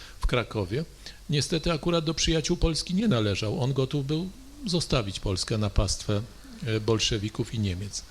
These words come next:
Ale premier był ważniejszy od marszałka, wobec tego jakaś pomoc francuska szła, oczywiście za żywą gotówkę i ona pomogła Polsce, e, przetrwać ten najtrudniejszy okres.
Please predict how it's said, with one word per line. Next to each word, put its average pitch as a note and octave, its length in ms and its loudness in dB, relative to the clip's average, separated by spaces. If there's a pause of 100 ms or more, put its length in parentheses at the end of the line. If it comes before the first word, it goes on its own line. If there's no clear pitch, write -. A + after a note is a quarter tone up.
Ale A2+ 280 2 (640)
premier C#3 420 4
był A#2+ 180 2
ważniejszy A2+ 520 4
od G2 100 -2
marszałka, G#2+ 580 2 (400)
wobec G#2 360 2
tego G2+ 300 2 (720)
jakaś G#2+ 360 4
pomoc A2 300 4
francuska G#2+ 600 4
szła, A#2 300 4
oczywiście F3 480 2
za A2 140 4
żywą G#2 300 4
gotówkę G#2 460 2
i B2+ 100 4
ona B2 260 2
pomogła A#2+ 520 2
Polsce, A2 560 2 (920)
e, A#2+ 60 0
przetrwać - 560 4
ten G2+ 180 2
najtrudniejszy G2 760 2 (720)
okres. - 640 0